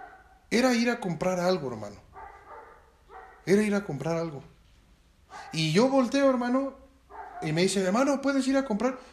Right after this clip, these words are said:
Y yo volteo y le digo, "Ay, pues ya, a ver, échale". Así.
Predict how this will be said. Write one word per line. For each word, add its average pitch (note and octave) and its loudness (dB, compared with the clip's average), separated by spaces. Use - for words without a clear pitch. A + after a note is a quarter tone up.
Y C#3 -2
yo E3+ 6
volteo F3+ 0
y - 0
le E3 0
digo, D3 -8
"Ay, - -8
pues D3+ -8
ya, A3+ 0
a A3+ -2
ver, A#3+ -2
échale". A#3 -6
Así. - -4